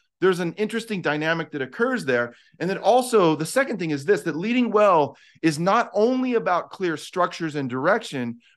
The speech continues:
but also about consideration and care for others, that we have to do both. That's what the research says. So that's the trailer for that. If you wanna go check it out, I, I <laughs> encourage you to, 'cause it was actually a ton of fun. Um,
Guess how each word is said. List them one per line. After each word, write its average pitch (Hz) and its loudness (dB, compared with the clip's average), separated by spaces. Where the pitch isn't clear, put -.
but 160 -2
also 214 4
about 151 0
consideration 151 -2
and 117 -6
care 123 0
for 120 -6
others, 110 -2
that 151 2
we 160 0
have 160 0
to 160 -10
do 143 -2
both. 120 0
That's 156 0
what 202 0
the 196 -2
research 139 -6
says. 131 -2
So - 2
that's 226 2
the 208 -4
trailer 185 4
for 135 -4
that. 113 0
If 117 -10
you 180 -4
wanna 196 0
go 175 -2
check 175 -6
it 160 -4
out, 165 4
I, 127 2
I 131 0
<laughs> - -8
encourage 190 2
you 160 -8
to, 170 -4
'cause 147 -6
it 139 -8
was 160 -4
actually 143 -4
a 113 -6
ton 117 -6
of 98 -8
fun. 160 0
Um, 147 2